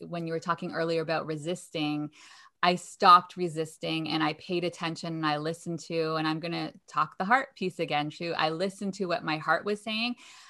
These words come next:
as opposed to what I think I should do, what other people were doing, what I saw around me. And,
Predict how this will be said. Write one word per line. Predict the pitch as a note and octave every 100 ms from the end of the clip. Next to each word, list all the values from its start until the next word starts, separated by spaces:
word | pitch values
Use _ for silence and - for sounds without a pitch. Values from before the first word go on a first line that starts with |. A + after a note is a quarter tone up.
| -
as | F#3 F3
opposed | E3+ F#3 F3 F3 -
to | F3
what | E3+
I | D#3+ D#3 _ -
think | F#3 F#3
I | E3+ D#3+
should | - - F3+ F3
do, | F3+ F3 F3 E3+ E3+ - - -
what | F3+
other | F3 F3+ F#3
people | - F#3+ F#3
were | F3
doing, | E3+ F3 E3+ E3+ E3 E3
what | F3 E3+
I | E3+
saw | E3+ F3 E3
around | E3 D#3 D#3+ D#3+ E3+ D#3+
me. | E3 E3 D#3+ -
And, | E3 E3 E3